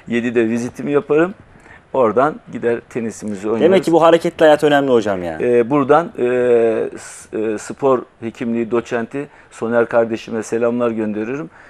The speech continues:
Speaker 1: Bizim, e, ten-, benim tenis partnerim. Gayet güzel.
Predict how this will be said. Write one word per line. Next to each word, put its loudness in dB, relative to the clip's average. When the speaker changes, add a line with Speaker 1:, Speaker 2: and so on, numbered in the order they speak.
Speaker 1:
Bizim, -6
e, -2
ten-, -6
benim -2
tenis -8
partnerim. -8
Gayet -8
güzel. -8